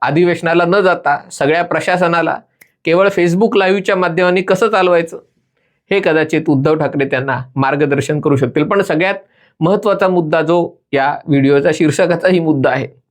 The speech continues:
की हे सगळं चालू असताना महाराष्ट्रातल्या सर्वसामान्य लोकांनी, अगदी त्याच्यात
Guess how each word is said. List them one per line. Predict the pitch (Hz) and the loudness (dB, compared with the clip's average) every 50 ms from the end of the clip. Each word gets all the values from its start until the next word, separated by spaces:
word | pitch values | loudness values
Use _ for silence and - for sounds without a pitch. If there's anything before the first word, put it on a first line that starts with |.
| _ _ _ _ _ _ _ _ _ _ _ _ _ _ | _ _ _ _ _ _ _ _ _ _ _ _ _ _
की | 202 | -2
हे | 190 165 175 180 | 0 2 2 0
सगळं | 180 180 165 180 180 175 | 0 0 2 2 2 0
चालू | 175 143 120 143 156 156 | 0 -2 -2 0 2 2
असताना | 160 135 - - 127 127 127 143 147 | 0 0 -2 -2 -4 -2 -2 -2 -2
महाराष्ट्रातल्या | 147 131 113 113 - - 123 123 - - 127 120 123 - 127 139 147 160 - - _ _ _ _ _ _ _ _ _ | -2 -2 -2 -2 -2 -4 -4 -4 -4 -4 -6 -4 -4 -2 -2 -2 -2 -4 -6 -10 _ _ _ _ _ _ _ _ _
सर्वसामान्य | - - 131 135 151 165 156 - 127 131 127 123 123 123 117 | -8 -4 -2 0 0 0 0 -2 -2 -2 0 0 0 0 0
लोकांनी, | 117 113 113 - 113 110 110 113 120 - - - _ _ _ - | 0 -2 -2 -2 -2 -2 -2 -2 -2 -4 -6 -10 _ _ _ -6
अगदी | 123 123 127 135 123 | -4 -4 -4 -4 -6
त्याच्यात | 127 - - 135 - - | -4 -2 -2 -4 -4 -6